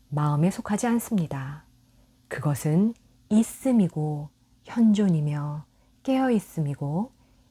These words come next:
의식이고 지금입니다. 우리의 생각과 말과 행위는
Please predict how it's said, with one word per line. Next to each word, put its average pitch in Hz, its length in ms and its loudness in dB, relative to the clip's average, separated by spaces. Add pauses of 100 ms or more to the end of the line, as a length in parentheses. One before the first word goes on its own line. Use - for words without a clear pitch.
(100)
의식이고 147 1000 0 (520)
지금입니다. 143 1080 0 (2250)
우리의 247 500 4
생각과 170 920 -4
말과 160 520 -2
행위는 165 720 -2